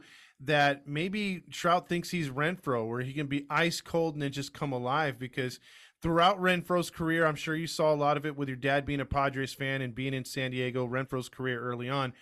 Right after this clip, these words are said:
he was the same kind of hitter. I mean, one month he'd blow it open. You're like, "Man, this guy could be an all-star." 'Cause I was thinking, "Man, this guy could hit, like, forty home runs for us this year," the way he started in April. And he, man, has he cooled off.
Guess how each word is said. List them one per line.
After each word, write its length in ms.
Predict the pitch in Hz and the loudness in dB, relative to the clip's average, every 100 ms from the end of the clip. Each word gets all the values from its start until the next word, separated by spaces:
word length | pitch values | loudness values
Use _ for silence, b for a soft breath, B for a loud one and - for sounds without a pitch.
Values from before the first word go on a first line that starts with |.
| b b b b | b b b b
he 120 | - | -2
was 100 | 240 | 0
the 60 | 185 | 0
same 260 | - 185 180 | 0 0 2
kind 220 | 170 170 | 2 2
of 60 | |
hitter. 240 | 156 190 147 | 2 2 0
I 40 | |
mean, 200 | 135 127 | 0 -4
one 200 | 127 165 | -2 0
month 220 | 160 170 | 0 0
he'd 260 | 147 131 - | -2 -6 -6
blow 300 | 143 160 165 | -2 2 4
it 60 | 156 | 4
open. 280 | 165 156 | 2 0
You're 140 | 139 135 | 0 0
like, 160 | 131 156 | -2 -4
"Man, 160 | 185 | -4
this 140 | 190 - | -4 0
guy 180 | 185 | 0
could 140 | 175 151 | 0 -2
be 100 | 151 | 0
an 60 | 147 | 2
all-star." 540 | 208 208 - 147 143 b b | 2 2 4 4 4 b b
'Cause 100 | - | 0
I 100 | 208 | 4
was 120 | 262 196 | 4 2
thinking, 260 | 214 180 | -2 0
"Man, 160 | 180 185 | 0 0
this 140 | 220 | 0
guy 140 | 247 233 | 0 0
could 180 | 175 | 0
hit, 160 | 151 156 | -2 0
like, 140 | 143 143 - | -2 -4 -2
forty 280 | 185 190 | 2 2
home 260 | 175 175 170 | 2 0 2
runs 240 | 175 214 | 2 0
for 180 | - 160 | 0 2
us 140 | 139 - | 2 0
this 220 | 127 - | -6 -2
year," 240 | 131 127 b b b - | 0 0 b b b 0
the 80 | |
way 160 | 143 156 | 2 4
he 140 | 156 | 2
started 420 | 139 - 151 147 135 | -2 2 2 2 -2
in 120 | 131 | -2
April. 460 | 180 190 131 120 b b b | -4 -2 -2 -2 b b b
And 140 | 139 131 | -4 0
he, 160 | 185 | 0
man, 380 | 180 143 165 208 | 0 -2 0 2
has 120 | 175 | 2
he 100 | 151 | 0
cooled 320 | 143 - 123 113 | -4 -4 -4 -4
off. 320 | 104 - | -6 -10